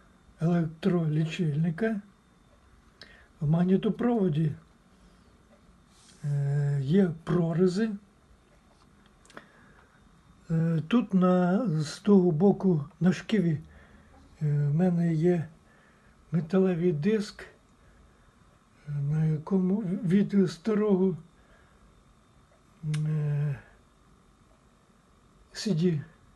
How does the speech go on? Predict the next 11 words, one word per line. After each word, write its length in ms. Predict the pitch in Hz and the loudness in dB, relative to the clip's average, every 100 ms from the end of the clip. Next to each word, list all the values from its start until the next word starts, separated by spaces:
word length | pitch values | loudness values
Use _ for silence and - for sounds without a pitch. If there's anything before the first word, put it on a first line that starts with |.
| _ _ _ _ _ _ _ _ _ | _ _ _ _ _ _ _ _ _
C 200 | - 190 | -6 -2
D 160 | 175 185 | 2 0
драйвера, 600 | 160 160 170 185 220 202 - _ _ _ _ _ _ _ _ | 0 -2 -2 0 0 -4 -8 _ _ _ _ _ _ _ _
на 80 | 160 | 0
якому, 640 | 185 185 180 226 208 196 147 - _ | 2 2 2 2 4 4 2 -12 _
ось 120 | 175 160 | -4 0
бачите, 480 | 170 202 - 190 | 0 -2 -2 -2
неодимовий 680 | 160 170 170 170 175 170 180 | 0 0 2 2 2 0 0
магніт. 580 | 170 160 165 143 - - _ _ _ _ - _ _ _ | 0 -2 -4 -6 -8 -18 _ _ _ _ -20 _ _ _
Там 280 | - 151 143 | -6 -4 -2
я 180 | 147 147 | -2 -4